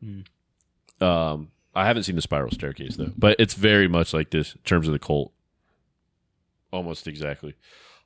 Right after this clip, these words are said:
Speaker 2: Um, the sh-, shot of Clarissa, the bad girl, contorted in bed was achieved using Devin DeVasquez, that's the actor,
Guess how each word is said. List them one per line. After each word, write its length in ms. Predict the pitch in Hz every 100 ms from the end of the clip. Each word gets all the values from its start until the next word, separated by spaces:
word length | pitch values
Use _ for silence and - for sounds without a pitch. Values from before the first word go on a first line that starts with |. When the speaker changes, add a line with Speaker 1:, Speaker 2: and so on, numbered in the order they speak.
| -
Speaker 2:
Um, 340 | 104 101 98 92
the 220 | 117 107 95
sh-, 80 | -
shot 340 | - 131 139
of 160 | 117 -
Clarissa, 800 | - 101 98 120 - 90 85 - _ _ _ _ _ _
the 80 | -
bad 260 | 85 92 87
girl, 300 | 80 85 - -
contorted 500 | 95 107 101 95 90
in 120 | 85
bed 300 | 95 90 85
was 200 | 85 85
achieved 560 | 90 - 104 101 95 -
using 600 | 95 90 87 87 85 82 - _ _ _ -
Devin 240 | 101 98 95
DeVasquez, 680 | 90 90 85 - 87 87
that's 200 | 92 -
the 120 | -
actor, 400 | 78 76 92 85